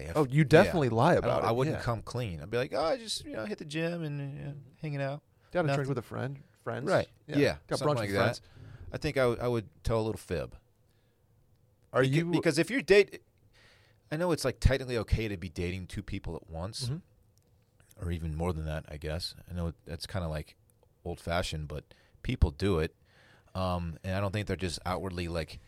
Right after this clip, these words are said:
Speaker 1: "Hey, just so you know, like, I'm, I'm, tomorrow night I got another date." Un-,
Speaker 2: No,
Speaker 1: unless,
Speaker 2: definitely.
Speaker 1: unless asked, I don't know.
Speaker 2: Yeah, no, I, I don't think you, you're, it, it's the first date, right? If it, if this is date seven and then you're like, "Hey, I, by the way, I have a date with somebody else, a first date,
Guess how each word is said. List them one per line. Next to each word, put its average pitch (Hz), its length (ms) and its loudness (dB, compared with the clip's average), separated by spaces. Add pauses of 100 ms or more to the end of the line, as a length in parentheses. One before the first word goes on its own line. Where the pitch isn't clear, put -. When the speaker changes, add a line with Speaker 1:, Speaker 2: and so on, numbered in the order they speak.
(260)
Speaker 1:
"Hey, 113 160 -4
just 110 200 -2
so - 100 -2
you 107 100 -2
know, 104 180 0
like, 90 180 -2
I'm, 90 260 -6
I'm, 85 260 -10 (480)
tomorrow 90 280 -2
night 85 140 0
I 82 60 -2
got 78 160 -4
another 78 180 -4
date." 76 320 -6 (1160)
Un-, 90 60 -10
Speaker 2:
No, 139 120 8
Speaker 1:
unless, - 140 0
Speaker 2:
definitely. 90 360 4
Speaker 1:
unless 87 360 -4
asked, 85 440 -4
I 87 80 -4
don't 85 140 -6
know. 76 180 -6
Speaker 2:
Yeah, 123 220 -4
no, 117 160 0
I, 120 180 2
I 139 80 4
don't 131 160 2
think 120 180 -2
you, 110 240 -4
you're, 117 280 2 (340)
it, 139 220 -10
it's - 160 -2
the 160 80 -4
first - 320 4
date, - 220 -2
right? 120 120 4
If 135 100 0
it, 156 140 0
if 156 120 0
this 185 180 2
is 165 60 -2
date 151 240 2
seven 147 540 0 (100)
and 123 140 -2
then 123 120 0
you're 123 140 2
like, 117 200 4
"Hey, 143 160 6
I, 127 120 8
by 127 200 4
the 123 100 2
way, 117 140 2
I 117 40 2
have 107 180 0
a 104 40 -8
date 117 380 -2
with - 140 -10
somebody 120 240 -4
else, 120 220 0
a - 40 -12
first - 300 -14
date, 90 260 -8